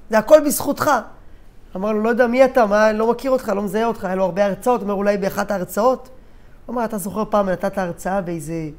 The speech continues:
אה, מפגש עם, אה, פרחי כמורה? מישהו הגיע אליך לחדר?"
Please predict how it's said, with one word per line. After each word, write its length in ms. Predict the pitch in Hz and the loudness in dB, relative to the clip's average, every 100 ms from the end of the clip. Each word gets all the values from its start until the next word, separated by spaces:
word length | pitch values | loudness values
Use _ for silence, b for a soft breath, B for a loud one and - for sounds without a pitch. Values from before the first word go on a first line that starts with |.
| b b b b b b - - | b b b b b b -20 -10
אה, 40 | 170 165 160 | -6 -6 -6
מפגש 500 | 156 143 175 214 208 | -8 -6 0 0 -2
עם, 120 | 175 | -6
אה, 40 | 170 165 165 160 | -4 -4 -4 -6
פרחי 380 | - 165 - 202 | -8 -8 -4 -4
כמורה? 420 | 151 185 180 233 175 - - - - - - - - - - - | -2 -2 2 2 0 -10 -20 -20 -20 -20 -20 -20 -20 -20 -20 -12
מישהו 220 | 196 208 | -10 -6
הגיע 220 | 175 196 | -2 0
אליך 220 | 196 190 185 | 0 0 -2
לחדר?" 400 | 180 233 214 | -2 -2 -2